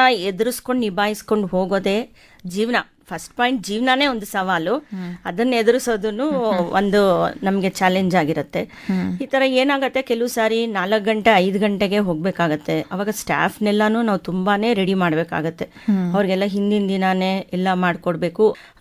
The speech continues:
Speaker 1: ಸುಮಾರಾಗಿ ಹೇಳ್ಬೇಕಂದ್ರೆ ಕೆಲವು ಸಾರಿ ಒಂದೇ ಮುಹೂರ್ತ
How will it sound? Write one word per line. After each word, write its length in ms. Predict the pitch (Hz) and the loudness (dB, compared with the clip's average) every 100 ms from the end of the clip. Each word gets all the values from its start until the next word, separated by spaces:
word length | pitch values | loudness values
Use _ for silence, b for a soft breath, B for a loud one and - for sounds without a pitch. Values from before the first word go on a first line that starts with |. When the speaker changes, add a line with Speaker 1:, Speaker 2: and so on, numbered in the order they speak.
| - | -6
Speaker 1:
ಸುಮಾರಾಗಿ 680 | 185 233 240 240 240 240 | -2 -2 2 2 2 2
ಹೇಳ್ಬೇಕಂದ್ರೆ 540 | 254 226 233 240 233 233 | 0 0 -2 -4 -4 -4
ಕೆಲವು 240 | 233 233 | -2 -2
ಸಾರಿ 500 | 240 226 220 175 180 | 0 -2 0 0 -2
ಒಂದೇ 460 | 226 220 233 254 285 | -2 -2 0 2 2
ಮುಹೂರ್ತ 560 | 254 220 214 240 - | 4 2 2 0 2